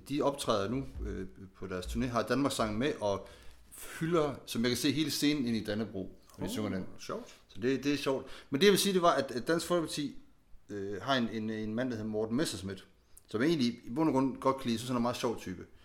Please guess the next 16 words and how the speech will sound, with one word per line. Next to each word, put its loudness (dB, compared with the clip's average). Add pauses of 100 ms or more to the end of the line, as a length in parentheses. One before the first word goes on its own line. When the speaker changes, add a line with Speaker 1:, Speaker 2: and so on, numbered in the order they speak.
(140)
Speaker 2:
Ja. -4 (320)
Speaker 1:
Øh, -4
men -2
han 2
havde 4
nemlig 4
i, 0
i -2
forbindelse -2
med, -2
jeg 0
tror, -4
det 0
var -4 (100)
Egtved -2
Pigen, -4